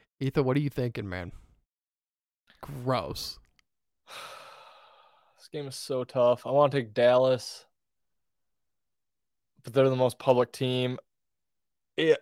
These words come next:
Speaker 2: of, of the week. So, mm, I'm gonna take Dallas.
Speaker 1: You have
Speaker 2: I'm gonna
Speaker 1: to.
Speaker 2: side with the public. I almost never do, um, especially when it's this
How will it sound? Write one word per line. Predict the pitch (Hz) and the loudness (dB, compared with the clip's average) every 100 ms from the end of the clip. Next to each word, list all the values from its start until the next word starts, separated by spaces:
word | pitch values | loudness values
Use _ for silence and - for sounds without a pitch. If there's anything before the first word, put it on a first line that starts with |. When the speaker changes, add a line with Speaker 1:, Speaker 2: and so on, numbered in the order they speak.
| - | 6
Speaker 2:
of, | 139 143 139 - | 8 10 8 6
of | 139 | 4
the | 135 | 4
week. | 123 123 120 123 - - - - - - - | 0 0 0 -2 -6 -20 -20 -20 -20 -20 -20
So, | - 123 117 117 117 113 - _ _ - | -4 4 6 6 4 0 -4 _ _ -10
mm, | 143 135 135 107 110 _ _ _ _ _ _ _ _ _ _ _ _ _ _ _ _ _ _ _ _ _ | -4 -2 -2 -4 -12 _ _ _ _ _ _ _ _ _ _ _ _ _ _ _ _ _ _ _ _ _
I'm | - | -4
gonna | 123 127 | 2 4
take | 151 123 | 4 4
Dallas. | 104 127 107 - - _ - | 4 4 4 -4 -18 _ -6
Speaker 1:
You | 143 120 | -4 -4
have | 117 | -2
Speaker 2:
I'm | |
gonna | 123 151 | 0 2
Speaker 1:
to. | |
Speaker 2:
side | - 123 139 | 6 6 6
with | 143 | 0
the | 135 | 4
public. | 127 123 131 - | 6 8 6 4
I | 120 | 0
almost | - 131 143 120 | 4 4 4 0
never | 123 117 120 120 | 0 0 0 2
do, | 117 117 117 _ - - _ _ | 4 4 2 _ -20 -20 _ _
um, | - 113 110 110 | 2 4 4 2
especially | 123 - 139 143 | -2 2 4 4
when | 120 113 | 0 0
it's | 110 | -2
this | 120 123 117 | 2 2 2